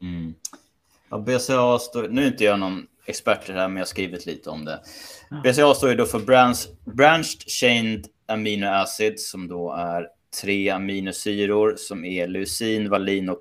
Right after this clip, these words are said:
Speaker 1: isoleucin, om jag minns rätt. Och de är då tre av de aminosyror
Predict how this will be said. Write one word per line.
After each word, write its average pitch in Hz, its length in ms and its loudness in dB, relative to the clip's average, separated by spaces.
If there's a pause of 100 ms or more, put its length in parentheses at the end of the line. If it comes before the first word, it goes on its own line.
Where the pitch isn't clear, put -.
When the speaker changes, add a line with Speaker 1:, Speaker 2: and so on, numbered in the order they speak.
(120)
Speaker 1:
isoleucin, 104 1040 -2
om 98 140 -6
jag 92 80 -6
minns 95 240 -8
rätt. - 260 0 (540)
Och 95 220 -4 (120)
de 107 200 2
är 95 180 -2
då 92 420 2 (400)
tre 147 240 6
av 131 160 0
de 110 140 0
aminosyror 101 920 0